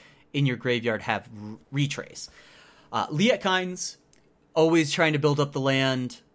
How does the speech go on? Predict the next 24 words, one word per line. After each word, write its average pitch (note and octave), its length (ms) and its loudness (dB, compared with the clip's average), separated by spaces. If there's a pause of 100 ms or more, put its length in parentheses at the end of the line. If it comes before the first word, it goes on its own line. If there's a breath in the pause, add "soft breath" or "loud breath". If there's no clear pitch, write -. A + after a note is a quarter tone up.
bringing D3 400 0
land B2+ 300 0
back A#2+ 240 2
from A#2+ 220 -8
being A#2 200 -4
a A#2 40 -6
desert C3+ 500 0
to A#2 160 -6
a G#2+ 60 -6
green B2 340 -6
place. A#2+ 560 -2 (320 soft breath)
Uh, G#2+ 160 -6 (480)
Ren C#3+ 260 2
and B2 120 -4
six - 200 -8
starts A#2 220 -4
with G#2 80 -12
si-, - 160 -10
three - 380 -6
loyalty. B2 640 -2 (280 loud breath)
Uh, - 100 -10 (340)
the C3 140 -6
first D3 380 0
plus B2 460 0